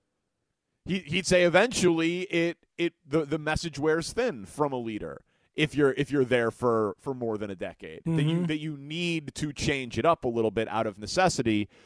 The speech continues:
Speaker 1: so that the message, the message stays fresh. And
Speaker 2: And
Speaker 1: I
Speaker 2: ma-, and
Speaker 1: would
Speaker 2: maybe that's happening there. Maybe that's happening there. As you say, like, his approval rating is not,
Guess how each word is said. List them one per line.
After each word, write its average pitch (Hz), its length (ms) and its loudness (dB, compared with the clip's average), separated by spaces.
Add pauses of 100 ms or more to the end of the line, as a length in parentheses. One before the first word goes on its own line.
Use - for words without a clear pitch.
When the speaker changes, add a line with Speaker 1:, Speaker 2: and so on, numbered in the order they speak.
(120)
Speaker 1:
so 147 180 6
that 135 160 -2
the 131 80 -2
message, 117 720 -4 (320)
the 139 120 2
message 123 480 -4
stays 101 360 -2
fresh. 135 440 0
And 156 240 -4 (380)
Speaker 2:
And 202 80 10
Speaker 1:
I - 40 8
Speaker 2:
ma-, 226 60 10
and 247 140 4
Speaker 1:
would 226 60 4
Speaker 2:
maybe 254 200 4
that's 247 240 6
happening 269 440 4
there. 151 320 2
Maybe 196 200 4
that's 226 220 2
happening 285 340 2
there. 160 160 6 (180)
As 202 160 4
you 220 60 0
say, 254 280 4
like, 180 180 2
his 175 160 4
approval 220 380 2
rating 202 280 2
is 165 160 0
not, 175 240 4